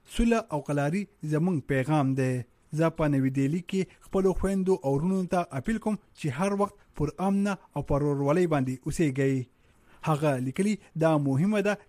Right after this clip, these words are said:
چې امن او روزمره ژوند زر تر زره بیا بحال کړل شي.» د حکومت مخالفه مشران تور لګوي چې حکومت د تشدد مخه نیولو لپاره مناسب ګامونه نه دي پوره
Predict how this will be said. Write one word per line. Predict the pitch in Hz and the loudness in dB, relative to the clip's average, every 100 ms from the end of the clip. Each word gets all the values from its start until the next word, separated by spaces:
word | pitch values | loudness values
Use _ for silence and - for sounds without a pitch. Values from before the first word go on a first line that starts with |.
| - | -8
چې | - 190 | -4 0
امن | 208 214 196 - | 2 0 -2 -2
او | 143 | 0
روزمره | 147 135 139 180 170 151 | 0 0 2 2 0 0
ژوند | 208 - - | -2 -4 -4
زر | 160 190 - | -2 -2 -2
تر | 139 135 | 0 2
زره | 196 135 143 151 | 2 0 -4 0
بیا | 170 131 | 0 0
بحال | 123 151 - | -2 -2 0
کړل | 139 135 123 | 0 2 0
شي.» | 143 135 127 - _ _ | 0 2 0 -6 _ _
د | 170 170 185 | 0 2 2
حکومت | 208 226 226 196 | 2 0 0 0
مخالفه | 160 175 208 196 180 | 2 0 2 0 0
مشران | 135 147 175 156 - | 0 2 2 0 0
تور | 190 208 | 0 2
لګوي | 202 208 214 220 | 0 0 -2 -4
چې | - _ - 180 151 | -8 _ -2 2 2
حکومت | 156 165 190 196 - - | 0 2 2 0 -6 -8
د | 147 156 | -4 -2
تشدد | 143 151 196 175 180 | -2 -2 -2 -2 -2
مخه | 165 156 | 0 2
نیولو | 147 208 208 | 2 2 2
لپاره | 202 208 208 - - 160 | 2 0 0 -6 -6 -2
مناسب | 160 143 196 160 | -2 -2 -6 -2
ګامونه | 151 180 190 131 - | 0 2 0 -2 -4
نه | 170 170 | -2 0
دي | 139 | 0
پوره | 147 | 0